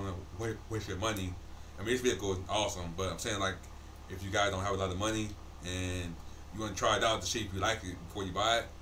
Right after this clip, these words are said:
let me know in the comments, man, on any video or any vehicle that you wanna try out. Let me know,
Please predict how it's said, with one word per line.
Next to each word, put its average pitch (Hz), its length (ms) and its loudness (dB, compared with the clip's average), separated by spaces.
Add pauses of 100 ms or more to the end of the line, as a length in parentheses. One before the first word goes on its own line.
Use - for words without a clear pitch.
(300)
let 123 160 0
me 127 60 -2
know 131 80 0
in 127 80 -2
the 110 60 -4
comments, 113 400 2
man, 107 280 -2 (240)
on 92 240 -2 (140)
any 123 200 0
video 104 640 0 (540)
or 95 280 0
any 113 200 0
vehicle 104 380 0
that 95 120 0
you 107 60 -2
wanna 98 120 -2
try 101 240 2
out. 98 220 4 (500)
Let 110 160 2
me 110 80 -2
know, 107 380 2